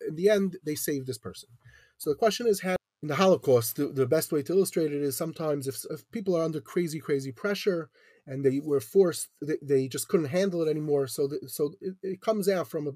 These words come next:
from this famous Tzu-, Truth Psamim Reish that we don't look at it as, as, as a, as someone committing suicide. Many people had problems with this particular tshuva. This particular tshuva sparked its own debates besides the actual sefer.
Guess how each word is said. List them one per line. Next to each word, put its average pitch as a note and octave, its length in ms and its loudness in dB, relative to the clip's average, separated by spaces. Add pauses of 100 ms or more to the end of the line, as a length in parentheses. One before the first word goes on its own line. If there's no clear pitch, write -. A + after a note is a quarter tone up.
from C3+ 200 -4
this B2 120 -6
famous E3+ 280 -4
Tzu-, F#3+ 420 -8
Truth F#3 260 -4
Psamim A3+ 380 -4
Reish C#4+ 280 -4
that G3+ 120 -2
we G#3 80 0
don't G#3+ 180 4
look G3+ 160 4
at F3 100 0
it D#3 120 -2
as, C#3+ 300 -4 (160)
as, C3+ 240 0 (100)
as B2 220 -4
a, A#2 80 -4 (140)
as A2+ 300 -8
someone C3 220 -4
committing B2+ 320 -6
suicide. - 400 -10 (1040)
Many F3 200 6
people F3 360 6
had D3 160 0
problems C#3+ 280 2
with B2+ 100 0
this A#2 120 -4
particular G#3 520 4
tshuva. G3 360 0
This C3+ 120 -2
particular G#3 460 0
tshuva F#3 260 -2
sparked E3+ 380 -2
its F3 140 -6
own E3 160 0
debates D3+ 380 -4
besides A2+ 360 -4
the A2 100 -6
actual G#2+ 300 -10
sefer. G#3 520 -2